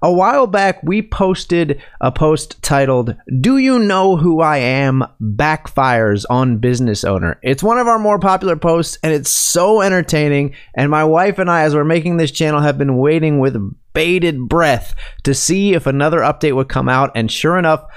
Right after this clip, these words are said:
another update, update ten, has arrived. So if you already listened to that post, we're gonna put a link to the timestamp of the new update in the description below. But if you haven't listened, give the whole thing a listen. It is expertly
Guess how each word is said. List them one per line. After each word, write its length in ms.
another 320
update, 480
update 580
ten, 380
has 480
arrived. 720
So 140
if 80
you 200
already 380
listened 280
to 80
that 240
post, 400
we're 140
gonna 180
put 160
a 120
link 580
to 140
the 100
timestamp 720
of 120
the 120
new 240
update 460
in 120
the 80
description 480
below. 380
But 80
if 80
you 100
haven't 580
listened, 440
give 280
the 140
whole 220
thing 240
a 80
listen. 420
It 140
is 240
expertly 880